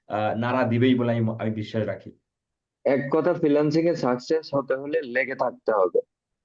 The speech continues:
Speaker 2: হতাশাগ্রস্ত হয়ে ঝরে পড়া যাবে না, লেগে থাকতে হবে। লেগে থাকলে এখানে সাকসেস আসবে।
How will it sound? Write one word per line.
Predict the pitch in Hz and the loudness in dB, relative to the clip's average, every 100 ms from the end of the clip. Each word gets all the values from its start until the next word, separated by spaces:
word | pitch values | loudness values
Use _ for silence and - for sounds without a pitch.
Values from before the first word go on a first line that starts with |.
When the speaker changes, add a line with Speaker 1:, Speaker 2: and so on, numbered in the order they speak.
| _ _ - _ _ _ _ | _ _ -20 _ _ _ _
Speaker 2:
হতাশাগ্রস্ত | 117 135 143 151 143 139 147 147 - | 0 2 2 2 4 4 2 0 0
হয়ে | 151 151 156 170 | 2 4 4 2
ঝরে | 120 135 131 | 2 4 4
পড়া | 113 120 110 | 2 2 4
যাবে | 107 104 | 4 2
না, | 110 | 0
লেগে | 139 131 120 | -2 -2 -4
থাকতে | 127 117 - 98 | -4 -6 -2 0
হবে। | 92 - - _ _ _ | 0 -2 -6 _ _ _
লেগে | 127 151 160 | 2 2 2
থাকলে | 165 160 151 180 185 | 0 0 4 4 4
এখানে | 139 127 | 4 2
সাকসেস | 123 101 - 98 | 2 -2 -2 0
আসবে। | 92 87 - | 0 0 -2